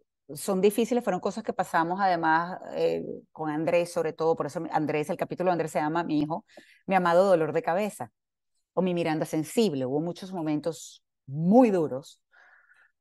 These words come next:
que, pues, llevan a reaccionar de formas que no entiendes, pero,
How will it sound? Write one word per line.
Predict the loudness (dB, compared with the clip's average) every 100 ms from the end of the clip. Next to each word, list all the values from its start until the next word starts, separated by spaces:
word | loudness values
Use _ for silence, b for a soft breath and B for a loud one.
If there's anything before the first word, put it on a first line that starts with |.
| _ _ _
que, | 2 6 8 8 6 4 -2 -6 -10 _ _ _ _
pues, | -4 2
llevan | 2 2
a | 2
reaccionar | 0 -2 -2 -4 0 0 -2
de |
formas | -4 -2 -2 -2
que | -4
no | -4
entiendes, | -2 -2 -2 -4 -4
pero, | 0 2 2 0 -4